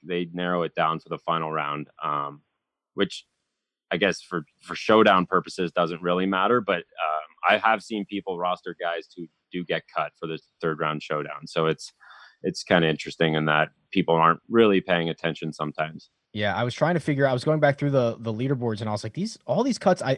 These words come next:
Speaker 2: I, I don't know what the rules are, but they're always very small." <laughs> They're always like, yeah,
Speaker 1: Yeah,
Speaker 2: last
Speaker 1: it's
Speaker 2: twenty or twenty-five guys. Um, and then the, I guess the final thing we should touch on about, um,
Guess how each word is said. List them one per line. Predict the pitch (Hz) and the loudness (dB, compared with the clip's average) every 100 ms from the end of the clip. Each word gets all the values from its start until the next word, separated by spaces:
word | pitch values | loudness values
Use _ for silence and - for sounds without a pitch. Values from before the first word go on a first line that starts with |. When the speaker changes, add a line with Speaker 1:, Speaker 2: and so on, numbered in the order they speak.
| - | 0
Speaker 2:
I, | 123 - | -4 0
I | 139 | 4
don't | 262 | 4
know | 262 | 6
what | 202 226 | 6 6
the | 160 | 6
rules | 202 156 | 4 6
are, | 123 | 4
but | 117 | 4
they're | 143 | 6
always | 226 135 | 6 6
very | 180 135 | 4 4
small." | - 123 - - | 0 0 -2 -4
<laughs> | |
They're | 143 165 | 0 4
always | 165 165 | 4 4
like, | 156 | 0
yeah, | 143 123 | 2 6
Speaker 1:
Yeah, | 90 | 8
Speaker 2:
last | 82 76 | 8 6
Speaker 1:
it's | - | 4
Speaker 2:
twenty | 185 | 4
or | 190 | 4
twenty-five | 175 170 160 156 131 123 | 2 0 0 2 2 0
guys. | 127 107 95 - - - - - - _ - | -2 -2 -6 -12 -20 -20 -20 -20 -20 _ -4
Um, | 135 131 123 117 117 - | 0 4 4 2 0 2
and | 160 | 2
then | 160 | 6
the, | 160 175 | 6 6
I | 165 | 6
guess | 190 | 2
the | 190 | 2
final | 156 165 185 | 2 4 4
thing | 160 | 2
we | 143 | -2
should | 135 131 | -2 -2
touch | 143 - | -2 0
on | 131 | -2
about, | 117 123 123 - 120 | 0 0 0 -2 -4
um, | 117 110 107 | -2 -2 -4